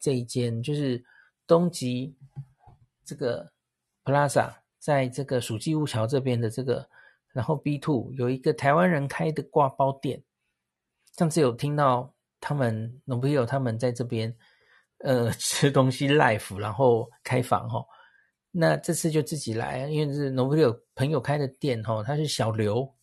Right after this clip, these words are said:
自己跟，<laughs> 自己开，开的，发想的店，吼。我觉得还不错欸，他有很多特别的包进挂包里的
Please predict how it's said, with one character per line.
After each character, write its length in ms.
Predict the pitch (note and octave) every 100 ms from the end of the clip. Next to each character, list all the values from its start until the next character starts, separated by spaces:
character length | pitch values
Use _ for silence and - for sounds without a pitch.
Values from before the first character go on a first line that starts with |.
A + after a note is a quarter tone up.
| _
自 140 | - F3
己 160 | B2 -
跟， 100 | - - _ -
<laughs> 320 | - - -
自 140 | E3
己 140 | C3 G#2
开， 240 | C3 C3
开 420 | B2 - - C3+
的， 400 | B2+ B2 - - _ _ _ _ _ _
发 220 | - D#3+
想 240 | - A2 G2+
的 100 | G#2+
店， 320 | - A2 -
吼。 260 | A#2+ - - _ _ _ _ _ _ _ _ _ _ -
我 100 | G3
觉 160 | G3 G3+
得 60 |
还 100 | F3+
不 120 | E3+
错 320 | F#3+ A#3+ F#3 A#2+
欸， 120 | B2+
他 140 | G3
有 140 | G3 C#3
很 240 | A#2 A2+
多 520 | D#3+ D#3+ D#3+ E3 D#3+ _ _ _ _ _ _ _ _ _ _ _ _ _ _ _ -
特 220 | - C#3
别 240 | B2 A#2
的 380 | B2+ B2 - D3+ _ _ _ _ _ _ _ _ -
包 200 | D#3 D3
进 360 | - D#3 C3 B2+
挂 220 | D3+ C3
包 240 | C3 C3
里 180 | B2+ A2
的 340 | - - -